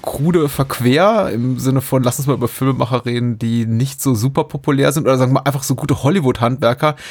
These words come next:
die aber selten im Rampenlicht stehen. Und dann sind wir mehr oder weniger schnell auf Frankenheimer und Fury gekommen. Und was hat uns letztendlich dazu bewogen? Erinnerst du dich noch daran, ausgerechnet jetzt hier s-, zu Superman vier und Ronin zu greifen?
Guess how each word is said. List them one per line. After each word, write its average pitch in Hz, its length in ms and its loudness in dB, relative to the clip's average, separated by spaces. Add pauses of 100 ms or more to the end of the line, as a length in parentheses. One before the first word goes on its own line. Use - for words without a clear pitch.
(200)
die 120 80 2
aber 117 140 4
selten 127 240 2
im 123 60 0
Rampenlicht 120 460 0
stehen. 131 360 -4 (320)
Und 113 80 0
dann 117 100 4
sind 123 140 -2
wir 123 240 4 (340)
mehr 117 160 4
oder 139 140 2
weniger 131 260 2
schnell 127 240 0
auf - 140 -4
Frankenheimer 127 680 0
und 101 120 -4
Fury 127 440 2
gekommen. 127 460 -2 (720)
Und 123 260 -4
was 127 160 2
hat 156 100 0
uns 147 120 0
letztendlich 135 320 0
dazu 135 220 -4
bewogen? 123 400 2
Erinnerst - 340 -2
du - 20 -4
dich 139 160 -6
noch 147 80 0
daran, 135 300 0
ausgerechnet 120 500 -2
jetzt 123 200 -2
hier 113 80 -2
s-, - 260 -6
zu 120 340 -2
Superman 131 480 0
vier 151 400 -2
und 117 180 -2
Ronin 156 540 2
zu - 160 -6
greifen? 170 480 0